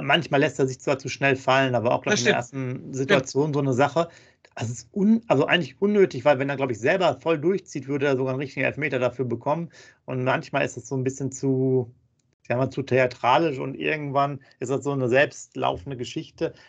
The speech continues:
Speaker 1: dass dann gar keiner mehr pfeift. Da müsste er so ein bisschen mehr aufpassen, aber ansonsten ist er noch relativ a-, aktiv, Boston, im Gegensatz zu dem, was vorher war, wo man ja sagen konnte, was war das? Ja, er macht's auf jeden Fall solide.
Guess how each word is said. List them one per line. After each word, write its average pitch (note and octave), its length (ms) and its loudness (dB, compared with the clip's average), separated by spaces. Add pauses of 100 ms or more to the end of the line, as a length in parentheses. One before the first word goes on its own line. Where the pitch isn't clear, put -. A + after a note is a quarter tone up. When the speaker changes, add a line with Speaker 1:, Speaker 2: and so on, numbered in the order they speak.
(100)
Speaker 1:
dass - 180 -6
dann B2+ 100 -6
gar C#3 140 2
keiner A#2 220 -6
mehr G#2 160 -10
pfeift. C#3 400 -4 (400)
Da A#2+ 80 -6
müsste C#3 240 -6
er A#2+ 80 0
so A#2+ 80 -4
ein B2 40 -4
bisschen B2 240 -8
mehr A2+ 140 -2
aufpassen, D3 480 -4
aber A#2+ 200 0
ansonsten C3 380 -4
ist C3 160 -8
er C#3 60 -4
noch B2+ 140 -2
relativ C3 420 0
a-, B2 240 -6
aktiv, - 460 -10
Boston, C#3 480 -4
im A#2 120 -4
Gegensatz B2 380 2
zu - 100 -8
dem, B2 220 4
was B2 140 2
vorher C3+ 340 2
war, C3 320 2 (380)
wo A#2+ 80 -6
man A#2+ 160 -2
ja A#2 80 -2
sagen B2 240 2
konnte, A#2 200 -4
was A2+ 200 0
war A2+ 100 -2
das? C3+ 260 -2 (800)
Ja, A2 220 -8
er C3 120 0
macht's D3+ 220 2
auf C3 80 2
jeden C3+ 120 2
Fall A#2+ 120 0
solide. G#2 400 -6